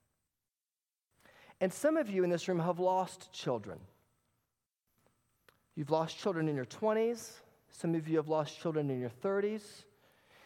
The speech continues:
Some of you were not even able to bring your child home from the hospital.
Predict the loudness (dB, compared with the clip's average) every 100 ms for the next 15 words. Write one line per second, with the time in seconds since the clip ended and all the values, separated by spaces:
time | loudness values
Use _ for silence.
0 | -20 0 2 2 2 4 6 6 6 6
1 | 4 4 4 4 4 2 0 0 2 4
2 | 4 2 -2 -2 0 0 0 -2 -2 -2
3 | -2 -4 -8 -10 -10 -12 -12 -12